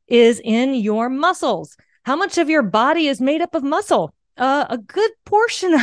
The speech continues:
of it, your skeletal muscles to be exact. That's where, that, those are additional places where glycogen is stored. And that's where it's gonna travel next, into just to make sure that you've got all of your res-,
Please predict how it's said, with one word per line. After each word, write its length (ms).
of 100
it, 560
your 280
skeletal 580
muscles 520
to 140
be 300
exact. 480
That's 380
where, 420
that, 180
those 220
are 60
additional 440
places 560
where 140
glycogen 680
is 220
stored. 840
And 300
that's 320
where 120
it's 120
gonna 200
travel 380
next, 500
into 340
just 300
to 80
make 200
sure 300
that 220
you've 360
got 300
all 260
of 80
your 200
res-, 480